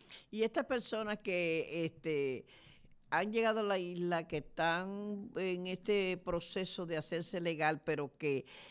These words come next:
están, se han conocido con otros, se han casado, tienen,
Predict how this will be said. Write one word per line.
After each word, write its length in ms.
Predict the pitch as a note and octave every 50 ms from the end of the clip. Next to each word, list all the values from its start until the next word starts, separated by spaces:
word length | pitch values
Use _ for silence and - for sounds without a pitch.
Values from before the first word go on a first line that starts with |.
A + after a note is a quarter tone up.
| - - _ _
están, 920 | D#3 F3 E3+ F3 - - - G3 F3+ G3 G#3+ A#3 B3 B3 B3+ B3+ B3 A#3+ - -
se 240 | - - - A3+
han 260 | G#3+ A3+ A#3 A#3+ A#3 A#3
conocido 720 | - A#3+ A#3+ A#3 A3 G#3+ - - B3 A#3+ B3 A3+ A#3 A3+ A#3
con 160 | G3+ G3+ G3+ G#3
otros, 480 | G#3+ A3 A#3 A3+ - A#3 A3+ A3+ G#3
se 80 | - G3+
han 100 | F#3+ G3
casado, 800 | - G#3 G#3 G3+ - - G#3+ G3+ G3+ G#3 G#3+ G#3+ G#3 G#3 G3+ -
tienen, 440 | - G#3+ G#3+ A3 G#3+ A#3 A3 -